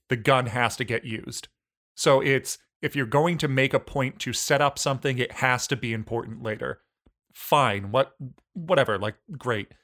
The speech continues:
My issue is when they make it so painfully obvious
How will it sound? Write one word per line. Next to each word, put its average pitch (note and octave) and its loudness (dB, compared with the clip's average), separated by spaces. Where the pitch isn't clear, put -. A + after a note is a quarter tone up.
My C#3+ 4
issue E3+ 2
is C#3 0
when C3 0
they B2 -2
make C3+ -2
it - -4
so C#3 2
painfully C3 -4
obvious C3+ 0